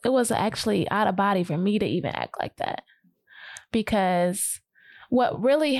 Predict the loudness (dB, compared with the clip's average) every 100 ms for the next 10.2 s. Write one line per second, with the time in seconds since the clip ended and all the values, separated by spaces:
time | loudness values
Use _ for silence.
0 | 0 0 2 0 -2 0 0 2 0 0
1 | 0 0 0 0 0 0 -2 0 0 -4
2 | -12 -6 -2 0 0 0 0 0 -2 0
3 | -2 -2 -4 -10 -10 -8 -4 -2 0 0
4 | -2 -2 -2 -2 -2 -2 0 0 2 2
5 | 2 2 0 0 0 0 0 0 0 0
6 | 0 0 0 -2 -2 -2 -2 0 0 -2
7 | 0 0 0 0 -4 -6 -6 -8 -10 -12
8 | -10 -10 -8 -6 -4 -4 -4 -4 -2 -2
9 | 0 -2 -6 _ -10 0 2 2 2 0
10 | 0